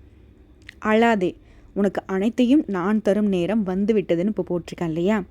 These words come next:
எப்பவுமே நான் சொல்றேங்க, முருகப்பெருமானை மட்டும் இல்லைங்க, எந்த தெய்வத்தை வழிபாடு செஞ்சாலும் சரி, "நீ தான் எனக்கு துணை" அப்படின்னு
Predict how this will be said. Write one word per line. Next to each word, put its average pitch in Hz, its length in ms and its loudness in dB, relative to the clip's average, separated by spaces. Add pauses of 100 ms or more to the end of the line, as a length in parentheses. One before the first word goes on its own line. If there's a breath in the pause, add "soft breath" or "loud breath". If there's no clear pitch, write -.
(960 soft breath)
எப்பவுமே 226 540 2
நான் 226 200 -2
சொல்றேங்க, 180 400 -4 (440)
முருகப்பெருமானை 247 640 4
மட்டும் 202 320 -2
இல்லைங்க, 170 320 -4 (440 soft breath)
எந்த 254 340 6
தெய்வத்தை 240 360 0
வழிபாடு 185 380 -2
செஞ்சாலும் 185 300 -6
சரி, - 160 -10 (300 soft breath)
"நீ 208 180 4 (100)
தான் 269 220 4
எனக்கு 185 280 -2
துணை" 170 280 -8 (140)
அப்படின்னு 175 540 -6